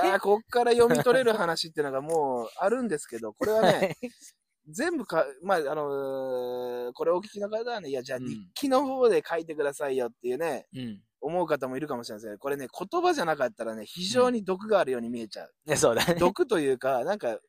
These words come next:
Speaker 1: 文句言ってんじゃねえのってな、
Speaker 2: うん。
Speaker 1: 取られかね
Speaker 2: 文字だと思うね。
Speaker 1: うん。
Speaker 2: あの、週刊誌みたいになっちゃうからね。
Speaker 1: なっちゃうんですよね。
Speaker 2: うん。
Speaker 1: うん。これ、ほんと面白ポイント。だから、今話したけど消えちゃった面白ポイントで言えば、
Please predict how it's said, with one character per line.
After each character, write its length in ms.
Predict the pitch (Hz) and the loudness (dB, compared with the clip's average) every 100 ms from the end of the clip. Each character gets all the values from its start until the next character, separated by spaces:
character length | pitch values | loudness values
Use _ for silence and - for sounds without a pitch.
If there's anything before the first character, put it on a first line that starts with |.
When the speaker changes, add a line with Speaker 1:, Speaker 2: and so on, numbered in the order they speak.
| _ | _
Speaker 1:
文 240 | 165 381 370 | -2 -2 0
句 80 | 160 | -2
言 100 | 143 | -2
っ 20 | |
て 140 | 147 | -6
ん 40 | 135 | -6
じ 60 | |
ゃ 40 | 127 | -6
ね 100 | 120 | -4
え 40 | |
の 80 | 135 | -6
っ 40 | |
て 120 | 151 131 | -4 -2
な、 240 | 117 113 | -2 -2
Speaker 2:
う 40 | |
ん。 20 | - | -4
Speaker 1:
取 100 | 147 | 0
ら 100 | 143 | 2
れ 160 | 143 | 2
か 160 | 139 151 | 2 -2
ね 80 | 143 | 2
Speaker 2:
文 220 | 196 254 | 4 4
字 140 | 220 | 6
だ 100 | 175 | 4
と 140 | - 131 | 4 2
思 200 | 160 127 | 2 0
う 40 | |
ね。 180 | 113 160 170 | 0 -2 -2
Speaker 1:
う 40 | |
ん。 40 | |
Speaker 2:
あ 360 | 156 147 127 120 | -2 0 0 0
の、 40 | 120 | 0
週 220 | - 233 | 2 2
刊 180 | 269 214 | 0 0
誌 100 | 170 | -2
み 100 | 135 | 0
た 80 | 120 | 0
い 20 | |
に 80 | 113 | 0
な 80 | |
っ 20 | 120 | 0
ち 120 | 151 | 2
ゃ 40 | |
う 20 | 117 | 2
か 100 | 127 | -2
ら 80 | |
ね。 20 | 160 | -2
Speaker 1:
な 80 | |
っ 40 | 226 | -2
ち 20 | |
ゃ 40 | |
う 20 | 131 | -2
ん 20 | |
で 140 | 190 _ 123 123 | -6 _ 0 2
す 60 | 127 | 2
よ 60 | |
ね。 80 | 117 | -2
Speaker 2:
う 0 | |
ん。 140 | 120 113 | -4 -8
Speaker 1:
う 40 | |
ん。 40 | |
こ 100 | - | -8
れ、 100 | 208 - _ _ _ | -8 -8 _ _ _
ほ 100 | 202 | -6
ん 40 | 214 | -2
と 80 | |
面 160 | 208 220 | -2 -4
白 240 | 262 240 | -2 -2
ポ 180 | 233 262 | -2 -8
イ 140 | 262 254 | -6 -8
ン 120 | 226 | -10
ト。 120 | 190 | -8
だ 100 | 233 | -2
か 60 | 240 | -4
ら、 60 | - - _ | -4 -20 _
今 220 | 247 247 240 | -12 -8 -2
話 420 | 240 233 247 - | -2 0 -4 -2
し 40 | |
た 120 | 233 | -4
け 100 | 240 | 0
ど 80 | 226 | 0
消 260 | 226 208 208 | 0 -2 -4
え 20 | |
ち 120 | 208 | -4
ゃ 20 | |
っ 60 | 214 | -6
た 160 | 214 202 | -4 -4
面 100 | 220 | 0
白 200 | 240 233 | 0 0
ポ 160 | 277 | -2
イ 40 | 262 | -2
ン 40 | |
ト 100 | 220 | -2
で 60 | 226 | -2
言 80 | 262 | 2
え 20 | |
ば、 180 | 294 | 2